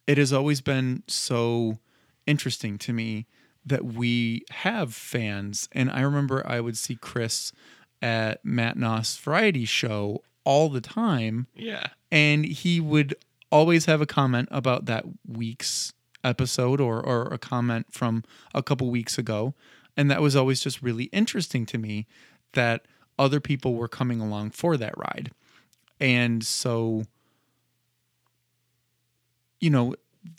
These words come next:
Speaker 1: I, I, I don't think that would ever change what we talk about.
Speaker 2: Right.
Speaker 1: Um, but I, I think that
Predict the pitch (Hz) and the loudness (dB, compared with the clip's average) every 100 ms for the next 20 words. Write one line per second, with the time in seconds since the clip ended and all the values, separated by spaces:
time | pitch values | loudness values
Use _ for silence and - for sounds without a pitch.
0 | - - - - - - 156 160 - 151 | -20 -10 -8 -6 -8 -4 0 0 0 -4
1 | - 147 - - 139 131 127 127 120 113 | -4 -4 -4 -6 -4 -4 -2 -4 -4 -2
2 | - 117 123 127 - 123 110 - 110 - | -2 0 -2 -4 -6 -6 -6 -4 -4 -4
3 | 156 190 214 - - 120 101 98 - _ | -4 -4 -8 -14 -16 -6 -4 -4 -8 _
4 | _ _ _ 127 117 117 113 - _ 139 | _ _ _ -2 -2 0 -2 -6 _ -12
5 | 110 - 131 - - 127 - _ _ _ | -4 0 0 0 -4 -4 -4 _ _ _
6 | _ _ _ _ _ _ _ _ _ _ | _ _ _ _ _ _ _ _ _ _
7 | _ _ _ _ _ _ - 139 - 151 | _ _ _ _ _ _ -4 -4 0 0
8 | 143 - 123 120 | -2 0 0 0